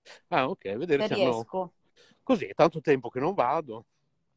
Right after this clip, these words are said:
Speaker 1: e voglio vedere quei famosi prodotti vegani. Eh,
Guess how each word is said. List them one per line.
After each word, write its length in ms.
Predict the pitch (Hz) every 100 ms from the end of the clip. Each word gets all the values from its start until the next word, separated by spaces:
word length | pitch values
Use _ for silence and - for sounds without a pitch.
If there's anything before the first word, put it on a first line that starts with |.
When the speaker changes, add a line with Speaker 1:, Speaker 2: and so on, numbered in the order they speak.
| _ _ _ _ _
Speaker 1:
e 560 | - 120 113 113 110 113
voglio 260 | 107 117 135
vedere 340 | 143 123 131
quei 200 | 156 117
famosi 580 | 107 117 139 147 131 113
prodotti 420 | - 117 127 - 110
vegani. 640 | 120 135 127 143 120 110 _ _ _ _ _ _ _
Eh, 400 | - - 127